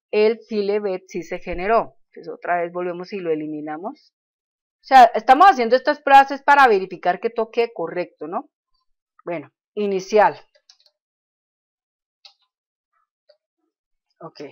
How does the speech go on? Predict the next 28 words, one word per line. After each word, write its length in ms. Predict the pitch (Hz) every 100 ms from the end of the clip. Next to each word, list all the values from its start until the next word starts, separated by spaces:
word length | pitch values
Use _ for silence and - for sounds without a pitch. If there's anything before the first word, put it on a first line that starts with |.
| _ _ _ _ _ _ _ _ _ _ _ _ _ -
Bueno, 200 | 147 147
esperemos 360 | - 143 170
que 100 | -
ahora 200 | 180 180
sí 260 | 196 185 170
ya 280 | 170 175 175
esto 240 | 175 175
ya 280 | 170 170 165
quede 360 | - 165 165 -
correcto, 720 | 147 156 202 208 - 277 302
sin 280 | - 208 180
ningún 340 | 151 147 156
problema. 840 | - 185 190 202 214 233 269 277 _ _ _ _ _ _ _ _ - - -
A 140 | - 254
ustedes 480 | 254 311 330 349 330
igualmente, 1500 | 233 240 254 262 254 - 277 277 277 262 220 180 160 147 _ _ _ _
mm, 340 | 160 170 156
les 180 | 185 180
va 100 | 180
a 40 | 185
salir 280 | 226 214 208
errores, 600 | 196 190 202 240 208 131
tal 180 | 175 185
vez, 420 | 190 208 226 208
uno 160 | 190
a 80 | 196
veces 320 | 196 190 214
está 540 | 208 - 175 175 180